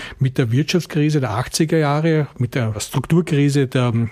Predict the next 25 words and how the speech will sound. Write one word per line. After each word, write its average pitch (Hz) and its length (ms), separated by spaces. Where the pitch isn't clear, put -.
verstaatlichten 131 640
Industrie 120 500
hat 139 80
sich 135 140
das 127 100
ja 123 80
radikal 120 560
geändert. 127 560
Es 123 120
war 120 80
ja 127 40
nicht 127 240
nur 131 80
dann, 117 220
braucht 117 200
ja 147 60
nicht 123 180
nur 120 200
neue 123 440
Strukturen 143 680
und 127 140
politische, 123 640
äh, 127 100
Maßnahmen, 160 640
sondern 131 340